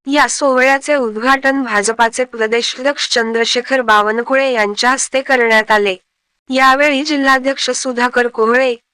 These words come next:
काटोल नरखेड विधानसभा प्रमुख माजी आमदार डॉक्टर आशिष देशमुख, राजीव पोतदार, काटोल कृषी उत्पन्न बाजार समितीचे सभापती चरणसिंग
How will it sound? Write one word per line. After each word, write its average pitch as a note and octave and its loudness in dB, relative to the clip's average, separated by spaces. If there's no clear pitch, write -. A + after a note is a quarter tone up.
काटोल C4 2
नरखेड C#4+ 0
विधानसभा A#3+ 0
प्रमुख B3 0
माजी B3 2
आमदार A#3+ 4
डॉक्टर A3 0
आशिष B3+ 2
देशमुख, B3 -2
राजीव B3 2
पोतदार, A#3 0
काटोल C#4 0
कृषी D4 -2
उत्पन्न B3 -2
बाजार B3+ 2
समितीचे A#3+ -2
सभापती A#3+ -2
चरणसिंग A#3+ 0